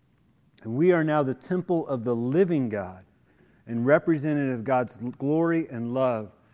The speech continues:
that He wants all people to know. And so we don't forget these things, why we're here,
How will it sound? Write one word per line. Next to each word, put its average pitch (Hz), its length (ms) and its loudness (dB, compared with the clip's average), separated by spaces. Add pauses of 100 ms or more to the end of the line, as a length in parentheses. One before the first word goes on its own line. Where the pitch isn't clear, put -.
(280)
that 113 140 -16
He 151 140 -6
wants 160 280 -4 (200)
all 202 300 2
people - 360 -8
to 95 100 -20
know. 107 60 -20 (2750)
And 143 200 -4 (200)
so - 160 -6
we 170 200 2
don't 180 360 4
forget 170 720 -2
these 127 260 -4
things, 101 720 -8 (360)
why 156 400 0
we're 160 300 0
here, 113 720 -4